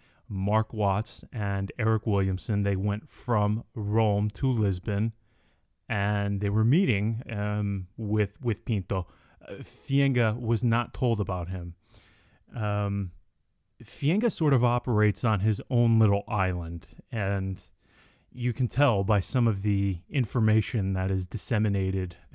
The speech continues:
<laughs> to, uh, to the media, um, and I guess the way it's disseminated as well, that it's coming directly from Fienga. I-, it's very weird, um,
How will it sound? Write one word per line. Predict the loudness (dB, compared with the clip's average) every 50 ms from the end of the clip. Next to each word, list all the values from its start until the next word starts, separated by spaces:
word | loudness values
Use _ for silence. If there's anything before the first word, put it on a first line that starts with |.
| -2 2
<laughs> | 4 4 4 4 2 -2 -6 -4
to, | -2 0 0 0 0 0
uh, | 0 0 0 0 0 -2 -4
to | -4 -2 0
the | 0
media, | 2 2 2 2 2 2 0 0 -2 -2 -4 -6 -8 -14 _ _ _ _ _ _ _ _ _ _ _ _ -6
um, | -4 -2 0 0 0 -2 -2 -4 -6 -10 -14 _ _ _ _ _ -20 -20 -20 -12
and | -8 -6 -4
I | -4 -4 -4 -6 -10 _ _ -14 -4
guess | -2 -2 -2 -2 -4
the | -4 -4
way | 0 2 4 4 4
it's | 2 0 -4
disseminated | -10 -10 -6 -4 -2 0 0 0 -2 -2 -2 -4
as | -6 -8 -8 -6
well, | -6 -4 -4 -4 -4 -6 -10 -12 _ _ _ _ _ _ _
that | -2 -2 -2
it's | -2 -2
coming | -2 -2 -2 -2 -2
directly | -2 -2 -2 -2 -2 -2 -4 -6
from | -8 -4 -4 -2 -2 -2 -4
Fienga. | -6 -6 -4 -2 -2 -2 -2 -2 -2 -4 -4 -4 -6 -10 -14 _ _ _ _ _ _ _ _ _ _ _ _ _ _ _ _ _ _ -20
I-, | -18 -16 -14 -10 -10 -10 -10 -6 -6
it's | -6 -6 -6
very | -4 -2 0 0 2 2 0 0
weird, | 0 -2 0 2 4 4 4 4 4 2 0 -2 -4 -6 -8 -12 -18 -20 -20 -18 -18 -14
um, | -10 -6 -4 -4 -4 -4 -4 -6 -8